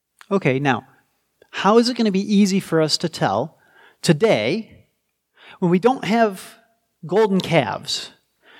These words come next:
when the worship of the Lord is true, and when the worship of the Lord, when the battle being fought, when the cause that is seeking to be established is false?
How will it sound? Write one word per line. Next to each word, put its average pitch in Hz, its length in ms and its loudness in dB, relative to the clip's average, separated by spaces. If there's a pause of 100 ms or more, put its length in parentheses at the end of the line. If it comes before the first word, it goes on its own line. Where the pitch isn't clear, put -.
(140)
when 185 240 0
the 190 80 2
worship 185 460 -2
of 165 100 -8
the 175 80 -2
Lord 135 420 -4
is 147 300 -4
true, 180 640 -2 (260)
and 165 100 0
when 240 140 4
the 247 60 2
worship 220 360 0
of 185 100 -10
the 185 100 -4
Lord, 147 300 0
when 233 180 2
the 240 80 4
battle 226 320 2
being 190 260 0
fought, 151 320 0
when 214 140 2
the 208 80 4
cause 269 640 0
that 202 160 2
is 196 100 0
seeking 254 480 2
to 196 120 -6
be 196 160 2
established 175 720 0
is 165 240 0
false? - 640 -2